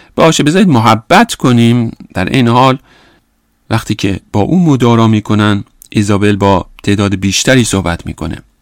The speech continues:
و تعداد بیشتری رو با تعالیم خودش اغوا می‌کنه. می‌بینید،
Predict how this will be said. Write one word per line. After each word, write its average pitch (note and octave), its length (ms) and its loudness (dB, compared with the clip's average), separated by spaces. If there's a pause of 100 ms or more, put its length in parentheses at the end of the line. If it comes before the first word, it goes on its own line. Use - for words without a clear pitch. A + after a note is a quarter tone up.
(380)
و A2+ 60 -6
تعداد F#2 360 -6
بیشتری F#2+ 480 -2
رو G#2 100 -2
با F#2+ 140 -4
تعالیم F#2 460 -4
خودش - 440 -4 (320)
اغوا G2 380 -2
می‌کنه. - 380 -6 (760)
می‌بینید، D#3 320 2